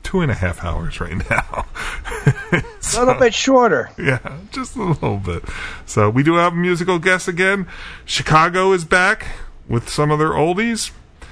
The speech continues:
Speaker 1: And this week we're going to do twenty-five or six two four. Interesting thing I read about that, because I said, "What does that exactly mean?" And, uh, I,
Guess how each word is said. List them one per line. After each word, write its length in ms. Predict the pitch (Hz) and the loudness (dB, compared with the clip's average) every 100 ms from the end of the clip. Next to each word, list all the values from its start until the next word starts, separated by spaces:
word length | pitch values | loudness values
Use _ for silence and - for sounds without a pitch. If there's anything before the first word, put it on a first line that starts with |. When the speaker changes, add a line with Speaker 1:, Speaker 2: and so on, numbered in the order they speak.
| - - - | -20 -6 0
Speaker 1:
And 600 | 98 107 107 107 104 120 | 2 4 2 2 2 0
this 180 | 123 | 0
week 200 | 139 131 131 | -2 -2 0
we're 140 | 113 | 0
going 300 | 120 120 123 | 2 2 0
to 100 | 117 | 0
do 280 | 120 123 117 | 2 2 2
twenty-five 840 | - 131 147 131 143 139 147 151 | 0 0 2 0 0 2 2 2
or 240 | 135 113 110 | 2 2 2
six 480 | - - 143 - - | 0 -2 -4 -4 -4
two 300 | - 147 135 | -4 -4 -4
four. 560 | - 175 143 85 - - - - _ _ _ _ _ _ - 98 | -2 0 0 0 -6 -18 -20 -20 _ _ _ _ _ _ -6 -2
Interesting 520 | 98 110 - 107 98 | 0 -2 0 2 2
thing 220 | 113 110 | 2 2
I 80 | 107 | 2
read 240 | 101 147 | 4 2
about 380 | 143 98 92 - | 2 -2 -4 -4
that, 300 | 87 95 147 - - | -2 0 -2 -6 -20
because 320 | - 101 95 | -6 -4 0
I 60 | 101 | -2
said, 300 | - 110 - - | 0 -2 -4 -4
"What 160 | 415 - | -2 0
does 160 | 294 | 0
that 200 | 120 123 107 | 2 0 0
exactly 640 | 90 90 107 113 113 98 | -4 -2 -2 0 0 2
mean?" 400 | 98 95 85 73 - - - - | 4 4 2 0 -8 -18 -20 -4
And, 680 | 85 85 87 82 82 82 82 | 2 4 4 2 2 2 0
uh, 140 | 87 90 - - | -2 -6 -10 -4
I, 240 | - 107 | 0 0